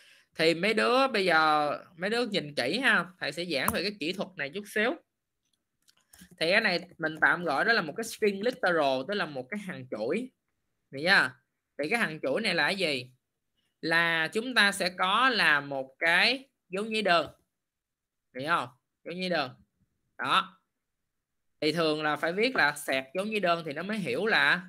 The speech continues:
là dấu nháy đơn trong A N T L R ha. Có hai cái này là cái dấu mở chuỗi của A N T L R. Được chưa? Còn mình muốn đặc tả một cái dấu nháy đơn thì mình phải viết là gì? Sẹt dấu nháy đơn thì nó mới hiểu là một cái dấu nháy đơn.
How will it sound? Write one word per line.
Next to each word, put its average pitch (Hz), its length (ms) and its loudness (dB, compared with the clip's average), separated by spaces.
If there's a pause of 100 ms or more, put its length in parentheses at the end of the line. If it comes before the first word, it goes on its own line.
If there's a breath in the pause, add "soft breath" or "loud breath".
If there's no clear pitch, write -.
là 135 100 -2
dấu 156 180 -2
nháy 208 100 -2
đơn 170 240 -2
trong 180 140 -4
A 175 100 0
N - 20 0 (120)
T - 20 -4
L 165 100 2 (100)
R 139 220 2
ha. 185 300 4
Có 165 140 4
hai 214 180 0
cái 247 80 2
này 190 160 0
là 156 120 2
cái 220 180 -2
dấu 226 140 2
mở 151 240 0 (100)
chuỗi 147 220 0
của 269 100 -2
A 196 120 4
N 160 140 -4
T - 20 -2
L 170 200 0
R. 143 80 0 (600)
Được 131 120 -10
chưa? 175 260 4 (220 soft breath)
Còn 151 180 -2
mình 160 140 -2
muốn 220 180 -2
đặc - 160 0 (100)
tả 139 300 4
một 196 120 -6
cái 208 100 -2
dấu 214 120 -2
nháy 233 120 -4
đơn 175 280 0
thì 160 60 -2
mình 139 180 -12
phải 165 100 -4
viết 226 220 -2
là 143 80 2
gì? 151 240 -2
Sẹt 123 400 -2
dấu 180 100 -6
nháy 202 140 -6
đơn 165 300 -2
thì 143 60 -8
nó 143 100 -8
mới 185 160 -8
hiểu 147 260 -6
là 180 100 -6
một 135 140 -14
cái 151 80 -6
dấu 175 100 -4
nháy 185 120 -4
đơn. 151 280 -2